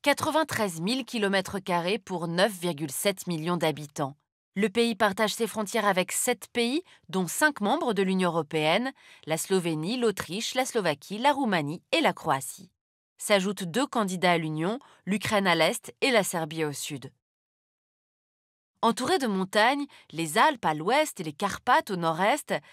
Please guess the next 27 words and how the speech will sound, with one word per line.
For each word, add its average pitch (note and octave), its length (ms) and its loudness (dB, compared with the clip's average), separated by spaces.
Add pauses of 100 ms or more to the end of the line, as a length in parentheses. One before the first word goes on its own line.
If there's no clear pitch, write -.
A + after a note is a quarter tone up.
(120)
près F4 160 2
des C4+ 120 0
deux B3+ 160 0
tiers B3+ 280 0
du F#3 120 -4
territoire F3+ 480 0
sont C4+ 140 -4
constitués A3+ 640 -4 (160)
de F#3 80 2
vastes F3+ 480 0
plaines. D3+ 440 -2 (280)
Une G#3 180 -2
région G3+ 380 0
que G#3 100 -2
l'on F#3 180 0
appelle F3+ 320 0
l'Alföld, B3+ 760 0
la D3 160 -6
Grande F#3+ 500 -2
Plaine, D#3+ 420 -2 (480)
qui B3 140 -2
s'étire C4+ 320 0
autour B3 240 0
des G#3 100 2
deux F#3 260 0
principaux F#3+ 600 -4
fleuves, E3 420 2